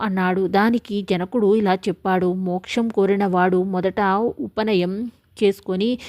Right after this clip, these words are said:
వేదం చదివి గురుదక్షిణ చెల్లించి గురువు అనతి, ఆనతి పొందిన, పొంది భార్యను పెళ్లాడి ఆచార నియమాలను పాటిస్తూ కర్మలు చేస్తూ సంసారం చెయ్యాలి.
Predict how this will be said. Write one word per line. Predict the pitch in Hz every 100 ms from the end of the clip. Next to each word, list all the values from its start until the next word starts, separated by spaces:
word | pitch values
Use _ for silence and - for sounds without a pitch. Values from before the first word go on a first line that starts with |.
| - - 190
వేదం | 196 214 240
చదివి | - 180 190 214 247 240 - _ 170
గురుదక్షిణ | 208 220 240 - 190
చెల్లించి | - 180 190 214 - 247
గురువు | 175 185 233 220 196 220 - -
అనతి, | 165 180 214 240 202 208 -
ఆనతి | 185 196 226 226 190 202 -
పొందిన, | 190 180 208 202 180 180 - -
పొంది | 196 190 196 190 196
భార్యను | 160 180 196 247 208
పెళ్లాడి | 185 180 196 202 180 185 196
ఆచార | 160 175 240 233
నియమాలను | 208 185 190 214 208 185
పాటిస్తూ | 180 170 214 202 - 185
కర్మలు | - 165 202 240 -
చేస్తూ | 180 185 - 185
సంసారం | 190 165 190 196 202 226
చెయ్యాలి. | 220 180 185 175 185 185